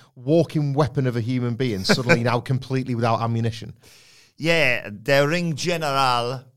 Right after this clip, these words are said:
Speaker 2: uh, Gunther was in action against Joe Alonzo. This was a, a squash match, a two-minute
Speaker 1: Mm-hmm.
Speaker 2: squash, basically. Um, by the way,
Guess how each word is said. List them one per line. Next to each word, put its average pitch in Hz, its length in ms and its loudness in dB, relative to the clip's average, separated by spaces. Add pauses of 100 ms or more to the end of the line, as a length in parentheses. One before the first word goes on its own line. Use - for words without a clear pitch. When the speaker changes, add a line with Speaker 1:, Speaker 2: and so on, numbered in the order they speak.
(120)
Speaker 2:
uh, 104 200 -2
Gunther 107 500 -6
was 104 100 -6
in 104 80 -6
action 107 320 -8
against 98 380 -8
Joe 170 560 2
Alonzo. 127 760 0
This 87 160 -10
was 98 140 -12
a, 95 140 -4
a - 40 -8
squash - 480 -6
match, 71 240 -12
a 85 60 -12
two-minute 113 320 -2
Speaker 1:
Mm-hmm. - 80 -8
Speaker 2:
squash, 82 340 -8
basically. 80 720 -10 (460)
Um, 101 640 0 (140)
by 254 140 2
the 131 100 0
way, 101 400 0